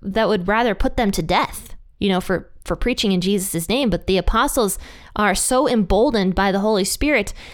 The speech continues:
that they're actually preaching salvation to these Pharisees. It's actually interesting how often the gospel gets preached to the Pharisees over and over and over again from the very beginning.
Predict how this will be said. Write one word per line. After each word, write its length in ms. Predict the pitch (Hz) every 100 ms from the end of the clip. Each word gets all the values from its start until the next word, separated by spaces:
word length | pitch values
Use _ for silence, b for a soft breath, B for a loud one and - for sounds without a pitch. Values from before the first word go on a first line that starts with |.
| B
that 140 | 220 214
they're 180 | 214
actually 420 | 247 269 - 254 202
preaching 760 | - - 269 294 - 302 277
salvation 960 | 254 - 220 196 185 208 233 - 196 170
to 320 | - - 233
these 240 | 220 180 -
Pharisees. 760 | - 196 185 180 - - - - B B B B B
It's 160 | 247
actually 320 | 370 508 427
interesting 680 | - 269 - - 240 196 190 B B B B
how 640 | - 254 269 294 302 - -
often 580 | 208 226 - 302 311 -
the 100 | 214
gospel 400 | 202 220 240 262
gets 240 | 202 202 -
preached 560 | - 214 220 - -
to 160 | - -
the 60 |
Pharisees 580 | - 180 156 - 101 - - - - -
over 380 | 247 247 254 262
and 100 | 214
over 260 | 208 196 196
and 100 | 180
over 260 | 185 185
again 380 | 165 160 147 175 -
from 240 | - 226 214
the 80 | 196
very 300 | 202 220 233
beginning. 560 | 185 180 185 170 190